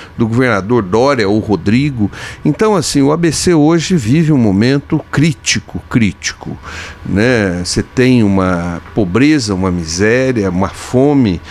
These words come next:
Como assola São Paulo, assola o A B C,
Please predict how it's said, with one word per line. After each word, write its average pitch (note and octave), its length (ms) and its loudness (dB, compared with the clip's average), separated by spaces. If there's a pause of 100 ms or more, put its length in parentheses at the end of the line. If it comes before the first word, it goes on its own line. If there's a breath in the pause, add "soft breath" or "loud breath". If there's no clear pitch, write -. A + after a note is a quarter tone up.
(500 loud breath)
Como G#3 320 2
assola A2 480 0
São F#2+ 240 -2
Paulo, C#3+ 360 0
assola C3 640 0 (480 loud breath)
o A#2 140 2
A B2 60 2
B C#3 120 0
C, E3 300 -2